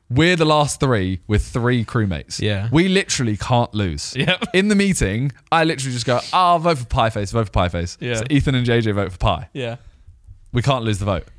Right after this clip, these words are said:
Speaker 1: So then they all vote for, like, me, I think, and it ties the vote.
Speaker 2: Yeah, yeah.
Speaker 1: And then I'm like, "Okay, all we have to do now is kill one of them, and we have the advantage." And then realistically, Ethan can choose whether it's an imposter win or
Speaker 2: Yeah.
Speaker 1: lover win.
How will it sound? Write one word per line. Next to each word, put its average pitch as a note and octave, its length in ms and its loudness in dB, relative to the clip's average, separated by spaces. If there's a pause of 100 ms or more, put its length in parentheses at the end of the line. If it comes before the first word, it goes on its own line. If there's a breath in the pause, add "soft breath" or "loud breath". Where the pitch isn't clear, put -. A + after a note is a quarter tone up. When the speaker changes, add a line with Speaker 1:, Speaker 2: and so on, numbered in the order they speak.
(340)
Speaker 1:
So - 140 -4
then C3 100 2
they C#3 140 4
all C#3 140 4
vote A#2+ 200 2
for, A2 160 0
like, G#2 260 0
me, G2+ 280 0
I F#2 80 2
think, F2+ 280 -4
and F2 340 -6 (180)
it - 180 -14
ties E2 300 -2
the D#2+ 60 -8
vote. C#2+ 160 -6
Speaker 2:
Yeah, G2 120 -8
yeah. F#2 300 -12
Speaker 1:
And D3 100 0
then D#3 80 4
I'm D#3+ 80 2
like, E3 200 2
"Okay, D3+ 120 2
all D3+ 80 2
we D#3+ 80 4
have C#3+ 100 2
to C3 60 -2
do C3+ 180 2
now F2+ 280 0
is F#2 260 -2 (420)
kill F3 200 2
one A#2 180 2
of E2 60 -2
them, F#2+ 200 -2
and G#2+ 160 -2
we A2 120 4
have A2+ 120 4
the G#2+ 100 2
advantage." F2 480 -2
And G2+ 100 0
then F#2+ 260 -2 (340)
realistically, G2+ 680 0 (120)
Ethan G2+ 340 -2
can F2 140 -6
choose F2 260 0
whether E2 200 2
it's - 140 -8
an E2 60 -4
imposter E2 320 -2
win D#2 160 -4
or D2+ 280 -6
Speaker 2:
Yeah. F#2 220 -12 (180)
Speaker 1:
lover D#2+ 240 -2
win. C#2 240 -6